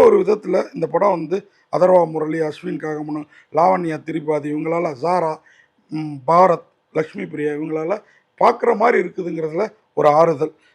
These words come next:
இந்த படத்தை எம் ஜான் பீட்டர் அவர் தான் தயாரிச்சிருக்கிறாரு. அன்னை ஃபிலிம் புரொடக்ஷன்ஸ் பேனர்ல இந்த படத்தை தயாரிச்சிருக்கிறாங்க. ஜஸ்டின் பிரபாகரனோட மியூசிக் படத்துக்கு பக்கா பலமா இருக்குது. சக்தி சரவணனோட ஒளிப்பதிவும் அவ்வளோ மிரட்டல்.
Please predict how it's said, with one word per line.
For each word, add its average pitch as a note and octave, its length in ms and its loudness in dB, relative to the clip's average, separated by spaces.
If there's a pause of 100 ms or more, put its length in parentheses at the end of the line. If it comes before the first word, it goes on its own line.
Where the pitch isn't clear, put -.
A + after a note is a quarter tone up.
இந்த D#3 80 -4
படத்தை - 280 0 (440)
எம் F3+ 220 -2
ஜான் G3 280 4
பீட்டர் F3 400 -2
அவர் D#3 200 -2
தான் F3 120 -2
தயாரிச்சிருக்கிறாரு. D3+ 680 -2 (120)
அன்னை G3+ 360 -4 (440)
ஃபிலிம் F3+ 200 -6
புரொடக்ஷன்ஸ் D#3 580 -8
பேனர்ல D3+ 460 -2 (260)
இந்த - 180 -20
படத்தை D#3 260 -6
தயாரிச்சிருக்கிறாங்க. C#3+ 680 -4 (400)
ஜஸ்டின் B3+ 520 -4
பிரபாகரனோட D3+ 680 -6
மியூசிக் F#3 320 -8 (360)
படத்துக்கு F#3 480 -4
பக்கா G#3+ 360 0
பலமா F#3 340 4
இருக்குது. D3 300 -4 (340)
சக்தி F#3 380 -2
சரவணனோட E3+ 600 -2 (100)
ஒளிப்பதிவும் - 580 -6 (300)
அவ்வளோ F#3+ 280 2
மிரட்டல். F3+ 380 -6